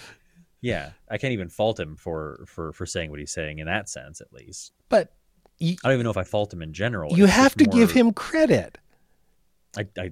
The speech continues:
Speaker 1: I
Speaker 2: When
Speaker 1: don't,
Speaker 2: they
Speaker 1: though.
Speaker 2: said he was using horse dewormer, it was a lie. Because
Speaker 1: It
Speaker 2: you're
Speaker 1: was a
Speaker 2: not
Speaker 1: s-
Speaker 2: making dog food. He's not use-, he's not taking
Speaker 1: See,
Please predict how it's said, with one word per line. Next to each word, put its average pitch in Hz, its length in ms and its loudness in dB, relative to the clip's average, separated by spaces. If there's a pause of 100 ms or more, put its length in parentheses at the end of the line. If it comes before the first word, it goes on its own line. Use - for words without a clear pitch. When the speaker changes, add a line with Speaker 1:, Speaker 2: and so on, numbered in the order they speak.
Speaker 1:
I - 60 -12
Speaker 2:
When 156 140 4
Speaker 1:
don't, 151 100 4
Speaker 2:
they 202 220 10
Speaker 1:
though. 262 80 8
Speaker 2:
said 180 640 6 (180)
he 196 320 4
was 190 520 8
using 180 440 6
horse 175 280 8
dewormer, 123 600 4 (240)
it 143 120 2
was 123 220 4
a 131 60 4
lie. 123 680 2 (1600)
Because 123 400 4
Speaker 1:
It 117 60 -4
Speaker 2:
you're 151 220 10
Speaker 1:
was 208 40 10
a 202 40 8
Speaker 2:
not 196 200 10
Speaker 1:
s- 151 80 2
Speaker 2:
making 165 300 4
dog 139 340 4
food. 110 480 0 (640)
He's 160 380 6
not 147 240 8
use-, 123 400 2 (580)
he's 139 220 4
not 139 160 6
taking 120 500 4
Speaker 1:
See, - 60 -8